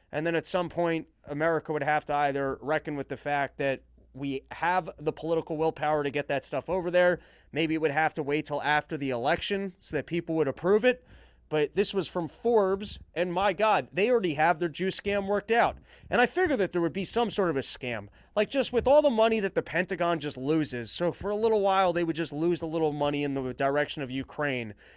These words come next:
and go, "Look, they magically found more resources," or they'd have to just claw back some of what generals just hoarded away or just spent on mansions, wherever. Wherever, like, that money was getting funneled to, they would, it stop being able to funnel there and actually be like, "Hey, we're gonna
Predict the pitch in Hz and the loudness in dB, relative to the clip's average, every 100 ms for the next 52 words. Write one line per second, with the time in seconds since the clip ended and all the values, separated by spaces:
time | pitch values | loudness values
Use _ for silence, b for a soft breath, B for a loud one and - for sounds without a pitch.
0 | B 143 151 151 185 196 127 120 147 165 | B -2 2 2 2 0 -2 0 2 2
1 | 156 156 170 139 156 170 185 185 196 190 | 0 0 0 0 0 0 0 2 2 2
2 | 233 - 165 139 131 117 139 131 B B | -2 0 0 -2 -6 -4 -2 -2 B B
3 | - 160 185 190 185 - - 160 180 170 | -2 4 4 2 -4 -4 -6 0 4 4
4 | 151 156 147 - 156 147 147 - 139 147 | 4 2 2 -4 -4 -2 -2 -2 -4 -2
5 | 143 139 131 127 - 143 147 135 131 139 | 0 -2 -4 -8 -4 -2 0 -2 0 2
6 | 151 151 B B B 135 131 147 - - | 2 0 B B B -4 0 -2 -2 0
7 | 151 139 143 135 131 139 143 - 156 139 | 0 2 0 0 0 2 0 0 -2 -2
8 | 135 135 147 151 156 b b - 160 226 | 0 4 4 2 0 b b 0 2 4
9 | 269 247 220 208 190 196 175 175 160 - | 6 4 4 4 4 2 2 0 0 -2
10 | 147 151 165 160 175 190 190 b b b | -2 0 -2 -2 0 2 0 b b b
11 | - 160 156 143 139 165 - - 185 180 | -2 0 0 -2 -6 -8 -6 -2 0 0
12 | 175 175 170 160 147 - 160 170 170 190 | 0 2 2 0 -4 -2 0 0 2 2
13 | 185 180 151 151 151 160 - 156 156 147 | 2 2 -2 -2 2 2 0 -2 2 2
14 | 139 160 160 135 139 175 190 170 | 2 2 2 0 -2 -2 2 2